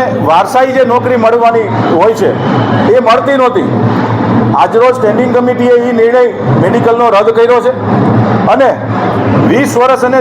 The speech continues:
ચોપન વર્ષની ઉંમર હોય કોઈ પણ સફાઈ કામદારની, તો એની અંદર એના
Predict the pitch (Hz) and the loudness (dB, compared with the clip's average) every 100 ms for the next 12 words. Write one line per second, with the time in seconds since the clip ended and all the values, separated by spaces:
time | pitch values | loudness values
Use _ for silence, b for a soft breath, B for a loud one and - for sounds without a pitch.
0 | 254 233 254 240 240 240 247 226 226 247 | 0 -2 0 0 0 0 0 0 2 2
1 | - 185 127 226 247 247 226 226 233 214 | 2 0 0 -2 0 -2 0 0 0 0
2 | 220 220 - - 226 - - - - - | 2 0 0 -2 -2 0 0 0 0 0
3 | - - - - - 226 226 226 285 269 | 0 0 0 0 0 2 2 2 2 2
4 | 277 226 - - - - - - - - | 2 0 0 -2 -2 -2 -2 0 0 0
5 | - - - - - - - - - - | 0 0 0 0 0 0 -2 -2 -2 0
6 | 196 262 | 0 2